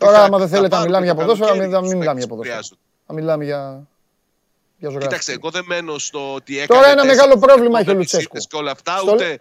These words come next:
Speaker 1: στο Λάμπο
Speaker 2: Ορίστε.
Speaker 1: σήμερα.
Speaker 2: Μ.
Speaker 1: Πες, ολοκλήρωσε και θα σου το πω.
Speaker 2: Λέω, δεν μένω στο γεγονός ότι αυτή ήταν τέταρτη συνεχόμενη ήττα,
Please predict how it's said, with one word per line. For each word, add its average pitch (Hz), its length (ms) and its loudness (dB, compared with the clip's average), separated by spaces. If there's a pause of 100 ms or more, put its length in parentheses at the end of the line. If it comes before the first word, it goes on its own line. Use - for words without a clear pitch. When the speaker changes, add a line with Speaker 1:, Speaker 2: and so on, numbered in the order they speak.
(140)
Speaker 1:
στο - 180 -2
Λάμπο 254 140 2
Speaker 2:
Ορίστε. - 180 -4
Speaker 1:
σήμερα. 156 300 -8 (680)
Speaker 2:
Μ. 113 60 -20
Speaker 1:
Πες, 240 260 2
ολοκλήρωσε 202 480 2
και 190 60 -8
θα 170 60 -6
σου 156 60 -12
το 185 80 -12
πω. 165 180 -14 (360)
Speaker 2:
Λέω, 165 300 -8
δεν 175 200 -8
μένω 254 200 -8
στο 233 160 -10
γεγονός 185 440 -8
ότι 170 160 -10
αυτή 160 220 -10
ήταν 180 240 -8
τέταρτη 170 420 -8
συνεχόμενη 170 680 -10
ήττα, 151 420 -8